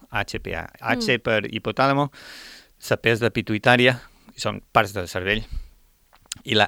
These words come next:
Speaker 1: A, que és bastant important, són les glàndules adrenals, o també es fan, se coneixen també en espanyol com a les suprarrenals, eh, que estan a, a damunt dels ronyons. <laughs> I aquestes, eh,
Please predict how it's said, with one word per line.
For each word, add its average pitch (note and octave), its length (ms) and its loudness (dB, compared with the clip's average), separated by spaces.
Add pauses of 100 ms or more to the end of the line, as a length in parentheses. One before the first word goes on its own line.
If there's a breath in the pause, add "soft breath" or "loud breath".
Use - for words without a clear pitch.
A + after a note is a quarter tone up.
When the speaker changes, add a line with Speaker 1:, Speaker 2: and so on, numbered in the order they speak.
Speaker 1:
A, C#3+ 320 10
que G2+ 80 2
és - 160 -4
bastant G#2 320 -2
important, G2+ 480 -8
són G#2+ 160 -6
les G2 480 -2
glàndules A#2 480 0
adrenals, A2+ 640 2
o - 80 -2
també F#2 160 -4
es F#2 100 -10
fan, G2+ 360 -8 (260)
se - 160 -14
coneixen F#2 400 -12
també G2 240 -8
en G2 80 -8
espanyol F#2+ 340 -8
com G2+ 140 -6
a F#2 80 -2
les F#2 80 -6
suprarrenals, G#2 840 -2 (720 loud breath)
eh, A2+ 280 4
que - 80 -6
estan A2 220 0
a, A#2+ 80 2 (160)
a G2+ 100 -6
damunt F#2+ 380 -4 (160)
dels G2+ 240 -4
ronyons. A#2 460 -4 (240 loud breath)
<laughs> - 220 -16
I B2+ 280 2
aquestes, C3 560 0
eh, A2 240 4